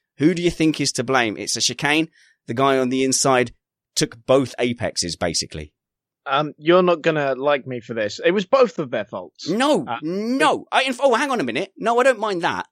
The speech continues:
Speaker 1: I don't like it when they go, "Oh, it's just a racing incident. It's no one's fault, really." If you want to apportion significant and humiliating blame to both of them, I could sort of get on board with that.
Speaker 2: Okay, I'm, I'm gonna both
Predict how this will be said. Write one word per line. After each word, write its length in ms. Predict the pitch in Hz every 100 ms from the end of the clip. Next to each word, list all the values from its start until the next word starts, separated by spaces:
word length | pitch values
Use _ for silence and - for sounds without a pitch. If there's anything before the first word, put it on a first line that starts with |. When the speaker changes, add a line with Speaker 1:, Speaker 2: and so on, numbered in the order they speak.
| _ 156
Speaker 1:
I 140 | 196
don't 140 | 214
like 200 | 165 156
it 100 | -
when 100 | 127
they 80 | 127
go, 120 | 120 117
"Oh, 180 | 117
it's 100 | 110
just 200 | - 127
a 60 | 127
racing 400 | 120 117 135 147
incident. 500 | 127 - 117 110 107
It's 120 | 104
no 160 | 117 120
one's 240 | 131 127
fault, 280 | - 117 98
really." 440 | 107 101 76 82 - _
If 180 | 160 170
you 160 | 196 208
want 180 | 214
to 60 | 202
apportion 500 | 165 165 160 - 139
significant 840 | - 139 - 156 180 - - 160 147 _
and 140 | - 135
humiliating 760 | 151 151 151 143 135 - 123
blame 340 | 127 151 143 123
to 100 | 104
both 280 | 95 87
of 100 | 71
them, 220 | 73 90 98
I 60 |
could 180 | - 120 -
sort 500 | - - 175 170 123
of 80 |
get 120 | 120 113
on 120 | 113
board 220 | 110 95
with 100 | 85
that. 180 | 76 - _ _ _ _ _ 147
Speaker 2:
Okay, 240 | 170 135 98
I'm, 280 | 135 156 143
I'm 340 | 143 151 143 135
gonna 260 | 175 180 139 - 147 _ _
both 300 | 180 156 139